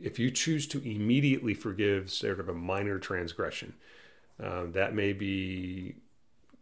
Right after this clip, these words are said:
uh, something as simple as <laughs> not, not replacing the toilet paper. That's one thing I'm thinking about in my head right now. But maybe that doesn't happen and you can get upset about that, or you can just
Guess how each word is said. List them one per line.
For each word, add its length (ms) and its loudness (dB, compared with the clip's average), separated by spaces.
uh, 160 -6
something 380 -4
as 120 -2
simple 320 -2
as 200 -4
<laughs> 160 -4
not, 180 -4
not 160 -4
replacing 540 0
the 60 2
toilet 360 -2
paper. 240 -8
That's 220 -10
one 140 -6
thing 160 -8
I'm 80 -10
thinking 280 -10
about 200 -8
in 80 -8
my 80 -12
head 200 -8
right 160 -10
now. 100 -10
But 120 0
maybe 220 6
that 140 8
doesn't 260 2
happen 580 0
and 160 -4
you 440 2
can 220 -2
get 120 2
upset 300 4
about 300 2
that, 320 2
or 100 0
you 80 0
can 140 -8
just 220 -6